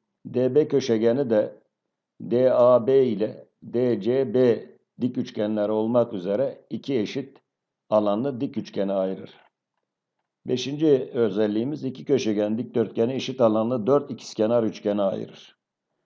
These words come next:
A O D D O C, C O B ve B O A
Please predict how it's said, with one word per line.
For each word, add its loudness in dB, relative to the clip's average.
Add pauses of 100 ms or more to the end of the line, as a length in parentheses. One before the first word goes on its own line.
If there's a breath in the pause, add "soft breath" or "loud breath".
(380)
A 6
O 2
D 0 (1300)
D 2
O 4
C, 0 (180)
C 2
O 2
B 0
ve 0
B 4
O 0
A 4